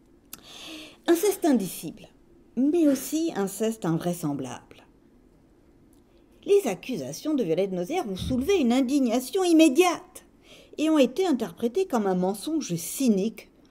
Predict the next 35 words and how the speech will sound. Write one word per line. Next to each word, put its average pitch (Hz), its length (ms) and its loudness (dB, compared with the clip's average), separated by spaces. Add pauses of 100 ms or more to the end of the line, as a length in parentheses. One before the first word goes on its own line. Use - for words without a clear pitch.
(240)
de 190 80 2
la 185 120 6
part 139 240 -4
d'une 160 220 -6
coupable 254 600 0
qui 220 140 -2
n'hésitait 180 460 0
pas 143 180 -2
à - 60 -6
salir 180 320 -4
sa 135 140 -4
victime 277 460 -6
pour 147 160 -8
atténuer 151 420 -2
son 175 220 -4
crime. - 280 -12 (1800)
On 185 160 4
reconnaît 165 600 0
là 202 280 -2
la 165 160 0
logique 165 540 4
du 165 100 -2
soupçon 220 640 -2
a 120 80 -4
priori 156 640 -2 (560)
qui, 254 340 0
euh, 147 320 2
a 147 60 -2
frappé - 480 0
durablement, 156 800 -2
hein, 151 220 -4
la - 120 -10
parole 170 400 0
des 143 120 -6
femmes 170 420 -4